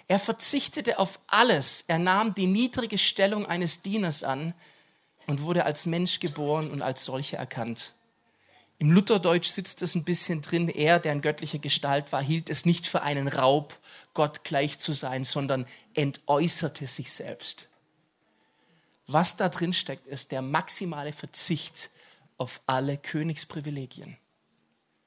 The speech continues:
Wenn du vorbeiläufst und alle beugen sich und er wird Baby in einem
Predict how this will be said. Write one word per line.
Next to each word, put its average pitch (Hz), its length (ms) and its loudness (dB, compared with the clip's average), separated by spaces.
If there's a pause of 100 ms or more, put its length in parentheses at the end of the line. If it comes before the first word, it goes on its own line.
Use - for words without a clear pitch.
(540)
Wenn 139 100 2
du 147 80 2
vorbeiläufst 147 880 2 (320)
und 147 140 -4
alle 143 220 -2
beugen 131 340 -2
sich - 380 -12 (1300)
und 147 160 -4
er 135 140 -2
wird 127 240 -6
Baby 131 480 -4 (1300)
in 123 160 -4
einem 113 140 -8